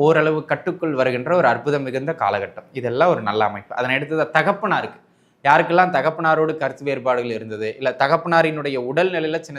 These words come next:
சின்ன தொந்தரவுகள் இருந்ததோ, அவர்களுக்கெல்லாம் அந்த தொந்தரவுகள் எல்லாம் விலகி தகப்பனாருடனான ஒரு நல்ல இணக்கமான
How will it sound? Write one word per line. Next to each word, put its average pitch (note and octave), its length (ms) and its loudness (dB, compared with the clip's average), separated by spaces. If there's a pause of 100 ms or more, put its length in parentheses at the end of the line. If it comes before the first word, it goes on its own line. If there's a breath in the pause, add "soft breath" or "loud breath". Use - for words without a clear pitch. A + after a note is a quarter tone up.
சின்ன B2+ 140 -14 (100)
தொந்தரவுகள் C#3 460 -2
இருந்ததோ, A2+ 320 -8 (400 soft breath)
அவர்களுக்கெல்லாம் C#3+ 760 2 (100)
அந்த B2+ 300 -8
தொந்தரவுகள் D#3 500 2
எல்லாம் D#3 240 2
விலகி C3+ 360 -4 (140)
தகப்பனாருடனான D3 960 0
ஒரு C#3 60 -6
நல்ல C3+ 240 -2 (100)
இணக்கமான C#3 480 -6